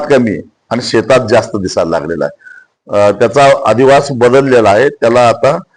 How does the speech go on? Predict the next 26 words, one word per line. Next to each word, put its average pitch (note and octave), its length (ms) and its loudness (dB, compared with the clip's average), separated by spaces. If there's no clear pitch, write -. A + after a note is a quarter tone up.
अ, A2 420 2
ऊस C3 340 -4
शेती C3+ 420 -4
किंवा, B2 480 0
अ, A2 260 2
शेतकऱ्यांची B2+ 600 -4
शेती B2 420 -4
आणि A#2+ 200 -2
शेत A2 300 -8
आजूबाजूला, A2 560 0
अ, G#2+ 280 2
अ, G2+ 380 2
त्याचं A#2 300 -2
घर, G#2+ 500 0
घर A#2 340 4
म-, A#2 240 -2
किंवा A#2+ 260 -2
त्याचं A#2 240 -4
एकूण A#2+ 400 -2
वास्तव्य B2 380 2
दिसतं A2 360 -2
आणि A#2+ 260 -2
त्याच्यामध्ये, B2 600 -2
अ, A2+ 220 4
लहान A2+ 460 2
मुलांच्यावर C3 800 2